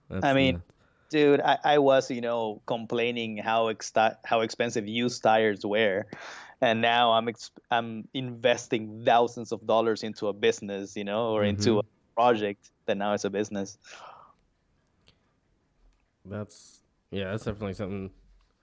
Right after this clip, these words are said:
Speaker 1: something that's pretty cool for something to happen like that, 'cause you never know. Like, even with, speaking of blessing in disguise, like, that car I was originally supposed to buy didn't have a title, so I didn't take it. So I took another car, and, uh, it already had a cage in it.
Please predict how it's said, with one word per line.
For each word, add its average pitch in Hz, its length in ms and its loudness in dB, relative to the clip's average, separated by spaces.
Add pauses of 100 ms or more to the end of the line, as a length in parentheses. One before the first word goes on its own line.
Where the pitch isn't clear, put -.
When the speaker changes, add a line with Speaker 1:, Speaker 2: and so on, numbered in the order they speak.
(340)
Speaker 1:
something 123 220 -8
that's 107 140 -6
pretty 113 180 -4
cool 110 360 -2 (100)
for 107 160 -8
something 107 280 -6
to 95 60 -4
happen 98 300 -6
like 95 160 -8
that, 95 320 -8
'cause 95 280 -10
you 120 60 -6
never 107 160 -4
know. 98 200 -6
Like, 101 200 -6
even 113 380 -6 (200)
with, 104 140 -8 (600)
speaking 117 300 -4
of 101 80 -4
blessing 107 280 -4
in 95 140 -2
disguise, 101 560 -4
like, 95 240 -8
that 98 180 -6
car 110 260 -4
I 104 40 -2
was 98 140 -6
originally 95 340 -8
supposed - 280 -12
to 98 60 -10
buy 87 360 -12 (560)
didn't 107 180 -6
have 95 120 -4
a 90 40 -6
title, 98 360 -4
so 95 120 -10
I 95 40 -6
didn't 95 200 -8
take 95 220 -10
it. 85 160 -12
So 95 140 -8
I 92 100 -8
took - 220 -8
another 101 260 -6
car, 90 380 -10 (1400)
and, 95 200 -6
uh, 90 40 -6
it 90 200 -6
already 98 220 -4
had 92 120 -4
a 95 40 -6
cage 110 260 -6
in 90 80 -10
it. 80 140 -16